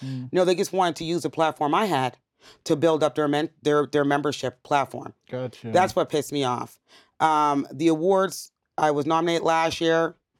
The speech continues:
Speaker 2: went hard, didn't get it. And the funny thing about it, last year when I didn't get it, another lady that did get it, we're still friends. We go to eat. Myself and all the other nominees in our category. She deserved it.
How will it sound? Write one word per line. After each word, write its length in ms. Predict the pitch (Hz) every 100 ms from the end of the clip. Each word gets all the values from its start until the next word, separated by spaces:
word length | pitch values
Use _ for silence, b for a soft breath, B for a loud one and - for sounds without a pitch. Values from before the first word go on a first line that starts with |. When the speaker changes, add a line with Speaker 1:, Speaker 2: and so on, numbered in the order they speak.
| _ -
Speaker 2:
went 300 | 135 135 143
hard, 360 | 131 147 143 131
didn't 240 | 147 143
get 140 | 135 123
it. 140 | 120 B B B -
And 120 | 156
the 80 | 151
funny 200 | 185 185
thing 140 | 175
about 200 | 170 170
it, 60 | 151
last 300 | 151 156 -
year 60 |
when 80 | 160
I 80 | 151
didn't 240 | 147 147
get 140 | 143 147
it, 200 | 185 - b b _
another 320 | 147 156 160
lady 220 | 160 156
that 220 | 147 139 -
did 160 | 170
get 160 | 156 139
it, 140 | 139
we're 120 | 143
still 220 | 180 147 139
friends. 280 | 170 165
We 80 | 123
go 160 | 156 147
to 120 | 139
eat. 260 | 160 180 - _ _ -
Myself 400 | 151 139 160 156
and 80 | 151
all 80 | 147
the 80 |
other 140 | 151 196
nominees 420 | 170 147 143 135
in 60 | 135
our 120 | 135
category. 580 | 180 196 175 139 127 120 _ b b b _
She 180 | - -
deserved 480 | 151 127 139 139 -
it. 160 | 110